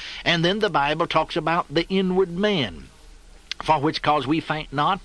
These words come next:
the word of God said, "but though the outward man perisheth," Second Corinthians four sixteen, "yet the inward man is renewed day by day." The inward man is the spirit. The spirit has a soul. The spirit is the heart.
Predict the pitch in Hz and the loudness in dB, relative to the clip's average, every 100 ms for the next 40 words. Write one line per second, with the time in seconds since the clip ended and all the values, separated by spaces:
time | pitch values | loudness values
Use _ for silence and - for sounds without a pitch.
0 | - - - 147 151 151 147 139 156 147 | -12 -14 0 2 4 2 0 0 0 0
1 | 160 170 190 139 131 147 151 143 123 160 | 0 0 -2 -4 0 2 2 2 2 0
2 | 165 143 143 135 151 151 180 202 190 - | 0 0 0 0 -2 -2 -2 -4 -6 -12
3 | - - 165 165 160 196 240 - 135 131 | -10 0 0 2 2 0 -2 -4 -4 -4
4 | - 143 139 139 156 147 - 147 - 160 | -2 0 0 -2 0 0 -2 -6 -4 -4
5 | 190 143 151 - 143 - 233 240 202 131 | -2 0 0 2 -2 0 -4 -2 0 0
6 | 117 127 156 147 120 117 127 202 135 135 | 0 -4 0 0 0 -2 0 2 2 0
7 | 110 170 196 170 143 196 185 170 87 - | 0 0 0 -2 -2 0 0 -2 -4 -8
8 | - - - 139 180 208 139 120 117 151 | -10 -10 -2 2 2 2 2 0 -2 -2
9 | 165 139 131 160 - - - - - 131 | 0 0 0 0 -2 -2 -6 -8 -6 -2
10 | - 190 127 147 160 147 151 - 220 117 | 0 0 0 0 -2 -2 -4 0 0 0
11 | 156 - - - - 120 143 - 233 139 | -6 -14 -14 -14 -10 0 0 2 0 2
12 | 151 - - 160 175 131 165 180 214 147 | 0 -2 0 2 2 -2 -2 0 2 0
13 | 78 - | -4 -10